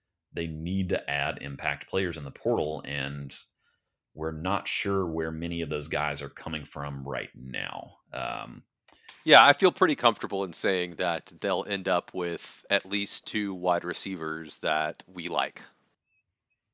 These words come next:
Speaker 1: Yeah,
Speaker 2: Um,
Speaker 1: that I
Speaker 2: I
Speaker 1: agree
Speaker 2: think
Speaker 1: with.
Speaker 2: the,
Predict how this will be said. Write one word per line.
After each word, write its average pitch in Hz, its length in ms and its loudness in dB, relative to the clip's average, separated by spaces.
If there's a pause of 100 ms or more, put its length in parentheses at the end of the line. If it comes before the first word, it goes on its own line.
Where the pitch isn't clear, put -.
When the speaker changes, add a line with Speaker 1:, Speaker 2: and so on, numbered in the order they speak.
(840)
Speaker 1:
Yeah, 85 160 0
Speaker 2:
Um, 85 400 2
Speaker 1:
that 87 140 0 (140)
I 110 40 6
Speaker 2:
I - 20 8
Speaker 1:
agree - 120 2
Speaker 2:
think 69 100 -2
Speaker 1:
with. - 80 -6
Speaker 2:
the, 76 220 -14